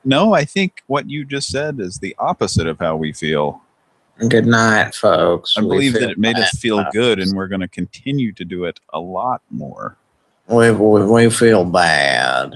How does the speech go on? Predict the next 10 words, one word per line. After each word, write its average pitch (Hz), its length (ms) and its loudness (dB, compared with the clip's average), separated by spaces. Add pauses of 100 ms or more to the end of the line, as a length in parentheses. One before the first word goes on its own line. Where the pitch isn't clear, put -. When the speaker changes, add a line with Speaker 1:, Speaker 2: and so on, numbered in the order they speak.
(140)
Speaker 1:
I 127 320 2
feel 107 380 -2
bad 85 400 -4
about 78 420 -4
the 82 140 -10
video 80 560 -6
games 82 880 -4
being 117 320 -2
Speaker 2:
I - 20 -2
mean, 113 220 0